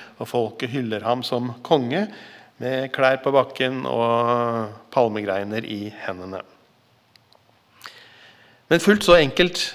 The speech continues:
er det jo ikke. Palmesøndagens tekster gir oss alltid et perspektiv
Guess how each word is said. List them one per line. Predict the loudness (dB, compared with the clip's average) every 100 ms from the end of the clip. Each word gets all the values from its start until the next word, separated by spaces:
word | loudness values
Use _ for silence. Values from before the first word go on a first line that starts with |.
| -6
er | 0 2
det | 2
jo | 0
ikke. | -2 -4 -4 -12 _ -20 -20 -20 _
Palmesøndagens | 6 6 4 2 4 4 4 -2 -4
tekster | -6 -6 -6 -4 -4
gir | -4 -4
oss | -4 -2
alltid | -2 -2 -4 -6
et | -6 -10
perspektiv | -6 -4 -4 -8 -10 -14 -8 -6 -6 -10